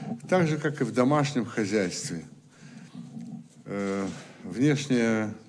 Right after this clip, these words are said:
заим-, внешнее заимствование, да и внутреннее заимствование,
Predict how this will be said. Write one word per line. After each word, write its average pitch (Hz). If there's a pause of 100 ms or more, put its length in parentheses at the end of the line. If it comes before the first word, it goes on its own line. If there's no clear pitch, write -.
заим-, 127
внешнее 113
заимствование, 117
да 139
и 123
внутреннее 127
заимствование, 110